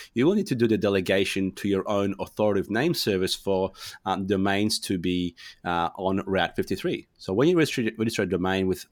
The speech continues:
Route fifty-three, this is done for you automatically. So fundamentally, in other words, what this all means is that the I P addresses of your name service are key here, uh, for the I-, for the name actual resolution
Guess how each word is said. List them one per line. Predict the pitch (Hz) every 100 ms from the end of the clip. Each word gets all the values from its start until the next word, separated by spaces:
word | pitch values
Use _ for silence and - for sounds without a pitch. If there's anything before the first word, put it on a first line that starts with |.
| -
Route | 90 104 98
fifty-three, | - 92 - 120 - -
this | 120 - 110
is | 87
done | 90 87 87
for | 71 85 82
you | 82 -
automatically. | 78 80 78 76 - 78 -
So | - 85
fundamentally, | - 190 127 123 110 92 - - -
in | 110
other | 165 151
words, | 127 -
what | 135
this | 127
all | 101 95
means | 123 139 104
is | 95
that | 98
the | - 95 - - - -
I | 123 139
P | 135 110
addresses | 98 104 98 - -
of | 92
your | 90
name | 87 98 107 113
service | - 92 85 80 80 -
are | 87 76
key | - 95 90
here, | 87 85 80 87 - - -
uh, | 82
for | 71 85
the | 85 82
I-, | 80 78 _
for | -
the | 87
name | 82 82 82 82
actual | 80 - 82
resolution | 78 76 76 76 -